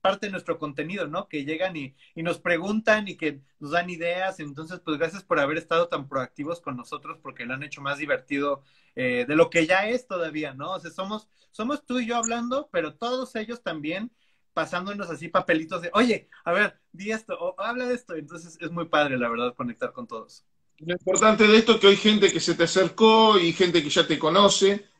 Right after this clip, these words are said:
Speaker 2: Este, yo, hay gente que yo he hablado de vos, ya te conocen, o sea, ya ponen interés en tu persona, en lo que haces. Seguramente ya, este, nunca se sabe en la vida si en, en algún momento alguien viajó, te vio, bueno,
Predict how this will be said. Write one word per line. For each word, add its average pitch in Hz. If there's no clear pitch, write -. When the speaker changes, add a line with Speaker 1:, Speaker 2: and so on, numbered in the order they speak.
Speaker 2:
Este, 139
yo, 160
hay 165
gente 170
que 151
yo 175
he 160
hablado 160
de 151
vos, 185
ya 143
te 147
conocen, 180
o 135
sea, 135
ya 147
ponen 160
interés 156
en 135
tu 143
persona, 170
en 147
lo 131
que 135
haces. 190
Seguramente 147
ya, 147
este, 131
nunca 160
se 151
sabe 160
en 156
la 151
vida 170
si 147
en, 139
en 151
algún 170
momento 165
alguien 165
viajó, 175
te 151
vio, 185
bueno, 156